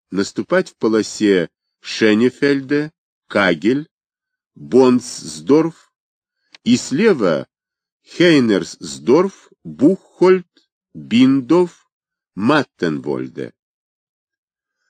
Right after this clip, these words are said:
Войти в связь с соединениями Первого Украинского фронта, завершить окружение и отрезать пути отхода Франкфурт-Губинской группировки к Берлину,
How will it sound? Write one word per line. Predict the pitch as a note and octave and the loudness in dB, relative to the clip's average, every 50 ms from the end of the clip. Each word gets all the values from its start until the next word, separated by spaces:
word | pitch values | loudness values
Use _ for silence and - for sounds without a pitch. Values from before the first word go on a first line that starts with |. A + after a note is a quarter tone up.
| _ _ _ _ _ _ - | _ _ _ _ _ _ -12
Войти | - F#2 A2 D3+ E3 E3 - - - G3 A3 G#3 F3+ | -6 -2 2 2 2 2 0 -2 -4 -2 0 0 -2
в | - - | -4 -6
связь | - - - G#2+ G2 B2+ C#3 A2+ G2+ - - - - - | -12 -12 -8 -2 2 2 2 2 2 -2 -6 -12 -16 -18
с | - - | -18 -16
соединениями | - - - A2+ G#2+ G2+ E2+ G2+ G#2+ G#2+ G#2 G2+ F#2+ F2+ F2 F2 E2+ E2+ E2 | -10 -4 -2 0 0 0 0 0 0 2 4 2 2 2 0 -2 -2 -2 -4
Первого | - _ - G#2+ G#2+ G2+ F#2 D#2+ E2+ D#2+ D2 D#2+ D2+ - | -4 _ -2 0 2 2 2 0 -2 -4 -4 -6 -8 -8
Украинского | - E2+ - - D#2+ D2+ D2 C#2 C#2 - - - - - | -10 -12 -8 -6 -4 -4 -4 -6 -8 -12 -14 -14 -14 -14
фронта, | - _ - E2 F#2 F#2+ G#2+ - - D#3+ E3+ - _ _ _ _ _ _ _ _ _ _ - | -12 _ -6 -4 -4 -4 -4 -6 -8 -10 -10 -12 _ _ _ _ _ _ _ _ _ _ -14
завершить | - - C3+ D#3 E3 F3 E3+ E3+ - - - G2 D#3+ - - _ | -4 0 2 4 4 4 2 0 -4 -4 -4 -4 -4 -6 -12 _
окружение | - F#2 - - E2 D2+ C#2+ - B2+ F#3 G3+ G3 G3 G3 G3 G3 - _ _ _ _ _ _ _ _ _ - | -10 -10 -8 -8 -8 -6 -2 0 2 2 2 0 0 -2 -2 -4 -6 _ _ _ _ _ _ _ _ _ -2
и | G2+ B2 | 2 2
отрезать | B2+ A#2+ A2+ - G2 A#2 E3 G3 F#3 F3 F#3+ F#3+ F3+ - | 4 2 2 0 2 2 2 2 2 2 -2 -4 -4 -4
пути | _ - A2 G2 - - - G#2+ G2+ | _ -6 -6 -6 -6 -6 -4 -2 -2
отхода | G2 - F#2 F2 - - _ - D#3 E3+ E3 D#3 F3 E3+ D3+ | -2 -2 -4 -8 -8 -8 _ -2 -2 -2 0 0 -2 -4 -4
Франкфурт-Губинской | - - - - G#2 A#2+ D3 D#3+ E3+ E3 _ _ - D3+ D#3 D3 - _ _ _ - - - F2 B2 C#3 C#3 D#3 D#3 D#3 - - _ - B2+ A2+ | -8 -10 -6 -2 0 0 0 0 -2 -6 _ _ -6 -6 -6 -6 -8 _ _ _ -20 -12 -4 -2 -2 0 2 0 -2 -2 -4 -12 _ -6 -6 -6
группировки | E2+ E2+ E2 - - E2+ D2 E2+ A2 A#2 _ _ - A2+ G2 | -6 -8 -10 -8 -8 -6 -4 -4 -4 -6 _ _ -10 -10 -10
к | D#2+ | -10
Берлину, | D2 F2 G#2 F#2+ E2 C#2 C#2+ C2+ B1 A#1 A1+ | -6 -6 -6 -6 -6 -8 -10 -10 -10 -12 -16